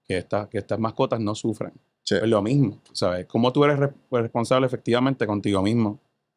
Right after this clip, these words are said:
Speaker 1: con los procesos personales, con, porque de ahora en adelante ya no estás con esa persona?
Speaker 2: Sí.
Speaker 1: Relaciones de siete años, catorce años. ¿Cómo ahora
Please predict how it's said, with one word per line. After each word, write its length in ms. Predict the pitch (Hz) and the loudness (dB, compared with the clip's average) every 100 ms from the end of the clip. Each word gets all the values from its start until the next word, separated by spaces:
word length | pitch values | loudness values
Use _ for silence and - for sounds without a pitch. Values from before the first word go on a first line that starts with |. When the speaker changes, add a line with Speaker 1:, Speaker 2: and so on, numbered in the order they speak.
| _ | _
Speaker 1:
con 140 | - 110 | 0 0
los 80 | 101 | 2
procesos 480 | 104 104 98 110 - | -2 -2 -2 -2 -2
personales, 680 | 101 95 95 101 107 107 - _ _ _ _ | -6 -4 -2 0 -2 -4 -12 _ _ _ _
con, 480 | 107 98 92 92 90 - | -4 -2 -2 -4 -6 -6
porque 240 | 101 110 | -4 0
de 60 | 95 | 0
ahora 120 | 104 | 2
en 60 | |
adelante 680 | 123 143 135 143 156 143 - _ _ _ _ | 4 4 4 0 0 -2 -4 _ _ _ _
ya 120 | - 107 | -4 -2
no 60 | |
estás 180 | 113 131 | -2 -4
con 120 | 123 | -2
esa 120 | 110 110 | 0 0
persona? 420 | 95 - 127 107 - _ _ | -2 -2 -2 -4 -12 _ _
Speaker 2:
Sí. 100 | - | -2
Speaker 1:
Relaciones 300 | 110 110 117 | 0 2 0
de 80 | 120 | 0
siete 260 | 107 113 107 | 0 2 2
años, 300 | 104 104 101 | 2 0 -2
catorce 480 | - 104 107 - 104 | -2 -2 -2 0 0
años. 300 | 110 104 101 _ _ _ _ | 2 -2 -4 _ _ _ _
¿Cómo 380 | 113 123 131 131 | 2 4 4 2
ahora 720 | 127 120 131 135 104 101 101 | 0 4 6 6 4 2 -2